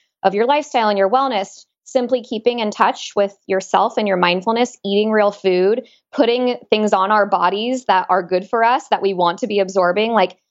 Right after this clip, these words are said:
as simple as you can make it really makes the greatest difference in it all. Because we can,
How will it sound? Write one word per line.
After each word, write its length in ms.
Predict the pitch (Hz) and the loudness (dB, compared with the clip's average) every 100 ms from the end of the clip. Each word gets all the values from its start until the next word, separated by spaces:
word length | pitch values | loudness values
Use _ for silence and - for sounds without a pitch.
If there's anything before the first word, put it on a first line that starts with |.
| _ - | _ -2
as 220 | 220 - | -2 -2
simple 340 | 240 233 262 | -2 2 2
as 160 | 254 220 | 0 -2
you 80 | 214 | -6
can 240 | 254 202 | -4 0
make 240 | 185 180 220 | 0 0 0
it 240 | 240 240 | 0 0
really 300 | 196 196 190 | 0 0 0
makes 500 | 180 170 165 - - | 2 0 -2 -10 -2
the 40 | 190 | -2
greatest 420 | 180 170 170 - | 0 0 -2 -4
difference 460 | 160 - 156 180 - | -4 -2 -4 -4 -2
in 140 | 160 | 0
it 100 | 160 | 2
all. 180 | 156 - | 2 2
Because 280 | 175 - 180 | -2 -4 -4
we 80 | |
can, 120 | 190 | -4